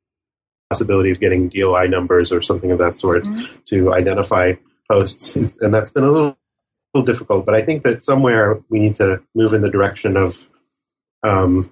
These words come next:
Speaker 1: kind of legitimating those things a, a, a little bit more,
Speaker 2: Mm-hmm.
Speaker 1: so they have, um, so that they, they, they, they are able to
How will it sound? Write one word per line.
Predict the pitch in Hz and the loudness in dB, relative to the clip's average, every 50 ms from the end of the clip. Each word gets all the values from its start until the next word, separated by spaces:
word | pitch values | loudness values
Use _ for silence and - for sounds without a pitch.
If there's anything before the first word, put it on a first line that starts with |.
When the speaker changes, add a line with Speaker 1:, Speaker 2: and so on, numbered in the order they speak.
| - - | -8 -4
Speaker 1:
kind | - 110 110 | -2 0 0
of | 104 | 2
legitimating | 113 110 101 113 113 117 113 110 _ _ _ _ _ _ _ _ _ _ _ _ _ _ _ - 117 120 123 120 120 117 | 2 2 2 2 2 0 0 -4 _ _ _ _ _ _ _ _ _ _ _ _ _ _ _ -4 -2 0 0 2 2 2
those | 117 117 113 110 - | 2 2 2 2 0
things | - 123 113 113 110 113 | 0 0 0 0 0 2
a, | 107 | 0
a, | 113 113 - 113 110 107 - 113 110 | 0 0 0 0 -2 -2 0 -2 0
a | |
little | 110 117 117 120 113 | 2 2 2 4 4
bit | 113 113 107 | 2 2 0
more, | 104 104 101 98 95 92 | 0 0 2 2 2 0
Speaker 2:
Mm-hmm. | - - - - | -2 -8 -16 -10
Speaker 1:
so | 98 107 101 | -6 -4 0
they | 101 101 98 | 0 0 0
have, | 95 95 95 95 - - | 0 0 0 0 0 0
um, | 95 90 87 87 90 87 - _ _ _ - - - - - _ _ _ _ _ _ _ _ _ _ _ _ _ _ _ _ _ _ | 0 0 -2 -2 -6 -14 -20 _ _ _ -20 -20 -20 -20 -20 _ _ _ _ _ _ _ _ _ _ _ _ _ _ _ _ _ _
so | - - 120 101 | -4 0 0 2
that | 104 101 - | 2 2 2
they, | - - 98 98 117 110 | 2 2 2 2 0 0
they, | - 110 104 98 98 98 _ _ _ _ _ _ _ _ _ _ _ _ _ _ _ - | 0 0 0 0 -2 -4 _ _ _ _ _ _ _ _ _ _ _ _ _ _ _ -2
they, | 95 107 | -2 0
they | 107 98 98 95 95 92 95 - | 0 0 0 2 2 2 0 0
are | 101 98 | 2 2
able | 98 101 98 - 98 92 | 2 2 2 0 -2 -2
to | - - 107 98 95 90 90 | 0 0 2 2 2 2 0